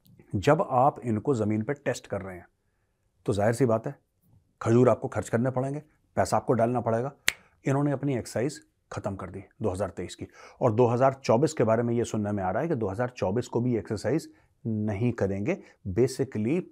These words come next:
पाकिस्तानी जो हैं सिर्फ अपनी फौज Twitter पे चला सकते हैं, पाकिस्तानियों के पास टैंक में और गाड़ियों में डालने के लिए तेल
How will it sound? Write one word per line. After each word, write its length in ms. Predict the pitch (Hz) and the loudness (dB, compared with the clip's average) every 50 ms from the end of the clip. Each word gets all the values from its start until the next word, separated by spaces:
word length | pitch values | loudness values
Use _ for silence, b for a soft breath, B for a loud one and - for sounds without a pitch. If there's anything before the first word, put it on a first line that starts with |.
| - | -2
पाकिस्तानी 720 | - 101 - - - - - _ - 98 92 92 98 113 120 | -2 -2 -2 -4 -10 -12 -10 _ -8 -6 -6 -4 -4 -4 -4
जो 160 | 110 107 90 | -2 -4 -4
हैं 460 | 82 85 90 98 127 175 214 214 214 B B B B B - | -4 -4 -2 0 2 4 4 4 2 B B B B B -10
सिर्फ 320 | - - 139 143 165 - - | 0 4 6 6 6 6 2
अपनी 340 | - 113 - 113 113 113 95 | -4 -2 0 2 0 0 0
फौज 380 | - - 101 104 135 170 160 - _ _ _ _ - - | 0 2 4 4 4 4 2 -4 _ _ _ _ -4 -2
Twitter 240 | 107 92 110 104 95 | -2 0 0 -4 -2
पे 140 | - 113 | -2 -4
चला 240 | 101 - 98 92 90 | -4 -2 -2 -2 -2
सकते 320 | 85 - 101 - - - 101 | -4 -6 -10 -10 -8 -8 -6
हैं, 220 | 90 90 143 156 | -6 -6 -6 -6
पाकिस्तानियों 720 | - - 101 95 - 98 - - 101 98 98 95 92 87 | -2 -2 -2 -2 -2 -8 -8 -6 -6 -4 -4 -4 -6 -6
के 140 | - 90 85 | -8 -10 -10
पास 420 | - - 135 156 202 208 196 - b b b b b b _ _ - | -4 2 6 8 8 8 8 4 b b b b b b _ _ 2
टैंक 300 | 131 120 123 120 - 117 | 2 2 2 0 0 0
में 100 | 120 120 | 0 0
और 160 | 113 110 107 | 0 0 0
गाड़ियों 300 | 101 95 98 104 107 113 | 0 0 -2 -2 -2 -4
में 160 | 113 107 90 | -4 -4 -4
डालने 320 | 95 92 95 92 92 95 | -4 -4 -4 -4 -6 -6
के 80 | 92 104 | -6 -6
लिए 120 | 98 92 | -6 -6
तेल 280 | 87 - - 110 135 | -6 -4 -2 -2 -2